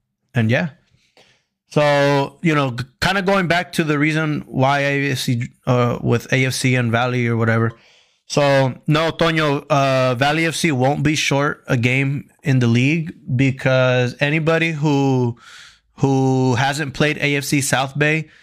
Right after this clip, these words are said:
automatically gets the three points and a two zero win. Um, but what sucks is that everybody who already got to play A F C South Bay, the goals that they scored stand.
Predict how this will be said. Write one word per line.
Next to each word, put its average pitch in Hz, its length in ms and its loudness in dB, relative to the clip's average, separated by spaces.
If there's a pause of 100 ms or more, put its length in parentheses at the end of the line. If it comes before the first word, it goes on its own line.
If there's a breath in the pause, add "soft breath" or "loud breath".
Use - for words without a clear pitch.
(380 soft breath)
automatically 139 640 0
gets 131 260 -2
the 120 120 -4
three 127 220 0
points 160 640 -4 (600 soft breath)
and 131 460 -2
a 131 60 -2
two 139 240 0
zero 120 280 0
win. 110 400 -2 (760 soft breath)
Um, 113 540 0
but 131 140 0
what 120 160 -8
sucks 170 600 -2
is 139 340 0
that 127 500 0
everybody 151 460 0
who 139 260 -2
already 135 500 0
got 139 420 -2
to 185 80 -2
play 180 340 -2
A 180 200 0
F 170 80 -6
C 190 160 -2
South 185 340 -2
Bay, 208 300 -2 (960 loud breath)
the 135 160 0
goals 151 540 0
that 156 180 0
they 135 100 0
scored 175 640 -2 (600)
stand. 113 580 -4